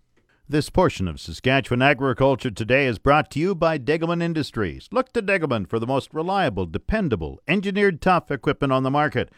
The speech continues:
And brought to you by Marcus in New Holland, east of Regina at Emerald Park. Visit marcusin dot com.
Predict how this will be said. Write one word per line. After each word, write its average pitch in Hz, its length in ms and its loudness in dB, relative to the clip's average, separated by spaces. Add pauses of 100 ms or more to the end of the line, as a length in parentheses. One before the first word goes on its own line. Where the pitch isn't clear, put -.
(180)
And 80 140 -10
brought 113 280 2
to 117 60 -4
you 147 140 2
by 131 200 2
Marcus 147 440 0
in 151 100 0
New 151 200 2
Holland, 139 420 2
east 131 280 -4
of 135 120 0
Regina 143 380 0
at 95 80 -2
Emerald 85 280 -2
Park. 185 300 0 (240)
Visit 202 360 -2
marcusin 123 520 0
dot 117 220 2
com. 76 400 -2